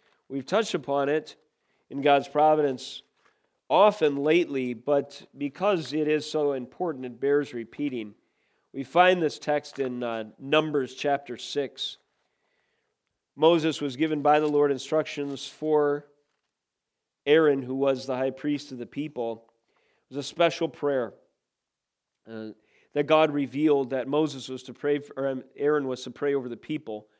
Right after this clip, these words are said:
We find this in Numbers six twenty-four through twenty-six. "The Lord bless you and keep you.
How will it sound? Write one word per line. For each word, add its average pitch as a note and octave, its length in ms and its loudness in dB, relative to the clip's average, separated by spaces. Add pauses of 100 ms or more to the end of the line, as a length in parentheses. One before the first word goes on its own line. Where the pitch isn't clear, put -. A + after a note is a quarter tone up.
(240)
We C3 60 -12
find D3+ 320 2
this D3 160 -2
in C#3+ 80 -6
Numbers C3+ 300 -4
six D3+ 220 -8
twenty-four C#3+ 480 -4
through C3 160 -16
twenty-six. - 800 -10 (840)
"The C#3+ 120 0
Lord F#3 320 4
bless F3 360 2
you G#2+ 340 -8
and B2+ 160 -6
keep C#3 320 -4
you. F#2+ 220 -12